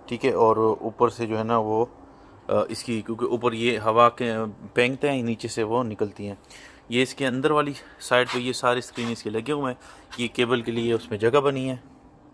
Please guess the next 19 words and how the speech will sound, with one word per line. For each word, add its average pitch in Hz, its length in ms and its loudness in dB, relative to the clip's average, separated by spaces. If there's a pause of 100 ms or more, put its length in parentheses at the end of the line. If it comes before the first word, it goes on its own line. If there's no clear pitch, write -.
(800)
यहाँ 113 180 6
से 117 120 -6
जो 113 100 -2
है 113 60 0
ना 113 100 0
यहाँ 113 200 0
जितनी 113 280 -4
भी 120 100 -2
इसकी 113 200 -8
केबल्स 113 420 2
हैं, 113 80 0
ये 110 160 -2
होगी 113 220 0
पावर 110 200 0
सप्लाई 113 360 -2
वाली, 110 200 -2
इसको 113 200 -10
कनेक्शन 110 480 -8
वाली, 107 180 -6